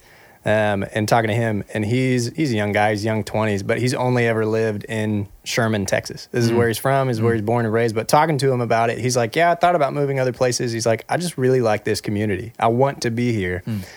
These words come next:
Speaker 1: He's like, "There's not a lot of good barbers."
Speaker 2: Hmm.
Speaker 1: He's like, "That's something that I wanna do." So I don't have anything against anyone
Speaker 2: Yeah.
Speaker 1: who wants to live in the same place.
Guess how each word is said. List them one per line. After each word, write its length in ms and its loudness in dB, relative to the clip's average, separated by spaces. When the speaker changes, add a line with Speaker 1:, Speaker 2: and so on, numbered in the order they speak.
Speaker 1:
He's 140 2
like, 140 2
"There's 180 2
not 180 2
a 60 4
lot 180 4
of 80 -2
good 160 -2
barbers." 540 -2
Speaker 2:
Hmm. 60 -6
Speaker 1:
He's 120 0
like, 120 4
"That's 220 2
something 320 2
that 100 0
I 80 0
wanna 200 0
do." 180 -2
So 320 0
I 140 4
don't 140 4
have 260 0
anything 520 0
against 380 -4
anyone 300 2
Speaker 2:
Yeah. 120 6
Speaker 1:
who 40 4
wants 200 2
to 80 -2
live 200 2
in 80 0
the 80 0
same 260 -2
place. 460 0